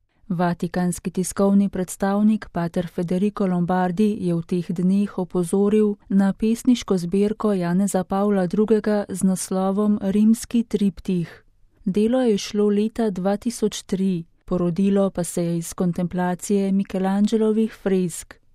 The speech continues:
Avtor se spominja, kako je to umetniško delo navdihovalo kardinale na dveh konklavih, ki se ju je udeležil.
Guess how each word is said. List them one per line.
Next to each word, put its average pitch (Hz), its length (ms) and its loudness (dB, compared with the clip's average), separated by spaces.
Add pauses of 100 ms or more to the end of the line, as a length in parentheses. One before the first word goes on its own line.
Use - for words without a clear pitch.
(300)
Avtor 180 540 -2
se - 160 -4
spominja, 208 800 2
kako 180 340 -2
je 175 120 0
to 190 160 -4
umetniško 196 840 0
delo 208 440 2
navdihovalo 190 1000 0
kardinale 180 680 0
na 180 160 4
dveh 202 360 -2
konklavih, 196 840 -2
ki - 100 -8
se 214 240 0
ju 220 140 4
je 214 220 2
udeležil. 202 840 4